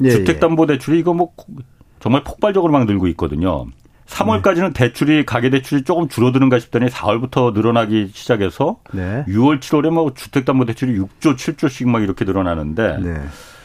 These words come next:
Speaker 2: 그만큼 이게 빚내서 지금 어쨌든 집을 막 사고 있다는 거잖아요.
Speaker 1: 네, 맞습니다.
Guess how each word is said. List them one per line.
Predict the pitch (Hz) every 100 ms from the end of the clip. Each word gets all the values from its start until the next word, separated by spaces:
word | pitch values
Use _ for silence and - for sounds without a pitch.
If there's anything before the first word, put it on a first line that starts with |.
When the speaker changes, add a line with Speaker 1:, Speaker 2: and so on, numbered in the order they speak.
| - -
Speaker 2:
그만큼 | 127 165 196 202
이게 | 185 160 135 143 226 65 60 - - -
빚내서 | - 160 214 196
지금 | 165 170
어쨌든 | 135 151 151
집을 | - - 151
막 | 143 -
사고 | 190 214
있다는 | 202 156 127
거잖아요. | 92 80 71 76 87 113
Speaker 1:
네, |
맞습니다. | 117 113 127 104 85 73